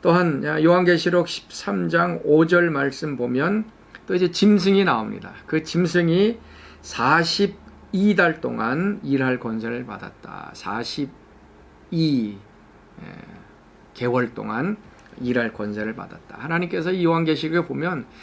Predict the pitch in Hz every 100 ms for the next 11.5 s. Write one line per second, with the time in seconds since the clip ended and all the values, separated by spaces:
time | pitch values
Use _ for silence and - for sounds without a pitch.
0 | - - - - 170 165 - 220 208 196
1 | 185 175 165 - 143 160 165 135 135 120
2 | 139 143 175 180 - 202 180 - 175 165
3 | 160 127 123 113 127 117 110 - - -
4 | - - 151 156 151 170 156 156 151 -
5 | 156 151 143 127 147 135 117 104 - -
6 | - - - 120 123 127 131 123 131 127
7 | 127 123 123 120 - - - - 185 131
8 | 113 107 - - - 156 147 208 - -
9 | - - - 117 135 139 135 131 143 143
10 | 127 127 117 110 139 113 107 107 - -
11 | - - - - -